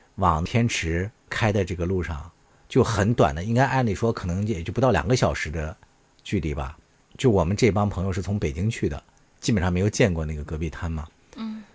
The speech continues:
Speaker 1: 我们这两个小时的路开了六七个小时。
Speaker 2: 哦，就是因为一直在
Speaker 1: 不，
Speaker 2: 折服于
Speaker 1: 是因为一看到这戈壁滩，
Speaker 2: 就想停下来。
Speaker 1: 这些啊，尤其是女同学就开始尖叫了，说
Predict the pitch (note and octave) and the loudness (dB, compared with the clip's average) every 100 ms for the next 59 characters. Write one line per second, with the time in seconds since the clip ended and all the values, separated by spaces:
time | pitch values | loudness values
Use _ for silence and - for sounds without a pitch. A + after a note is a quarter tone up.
0 | _ _ - G#2+ B2+ D3+ C3 G#2+ G2+ F#2 | _ _ 0 4 6 8 8 8 6 4
1 | F2 E2 A#2 A2 D#2 F#2+ F#2+ G#2 F2+ D2+ | 4 2 2 2 0 0 0 2 0 -2
2 | - _ _ _ - - A#2 A2+ G#2 E2 | -10 _ _ _ -12 -2 0 2 2 0
3 | E2+ A#2 - - B2 - C#2 - - - | 0 -2 -2 -2 -2 -4 -8 -10 -12 -12
4 | - - - - - - - G3 A#3+ G#3 | -10 -10 -10 -10 -14 -16 -6 0 0 0
5 | A3 C#4 B3+ B3+ A#3+ C4+ C#4 D#4 C4+ G#3 | -2 -2 -2 -2 0 2 2 2 2 2
6 | A#3 D4+ B3 G#3+ - - - - C#3 A#2+ | 4 8 8 6 0 -12 -20 0 8 10
7 | A3 A#2 G3+ G#3 F3+ E3 F#3 - - C#3+ | 8 6 0 -4 -4 -6 -8 -4 2 4
8 | D3 D#3 C3+ A2 A2+ B2+ - D#3 G#2+ F2+ | 6 6 6 6 4 4 4 6 4 2
9 | G2 F#2+ F2+ G#2 F#2 F#2+ A#3+ F#3+ - - | 0 0 0 0 0 -2 -2 -4 -4 2
10 | C3 G2+ A#2 A2 G2+ F#2 E2+ G#2 - A#2 | 2 6 4 6 8 8 6 2 0 0
11 | A2 F2+ F2 F2+ G2 F#2 F2 F2+ G#2+ G2 | 0 -2 -4 -4 -2 0 0 -2 -2 -2
12 | - A#2 A#2 A#2+ F2+ D#2 E2+ | 2 2 4 4 4 2 0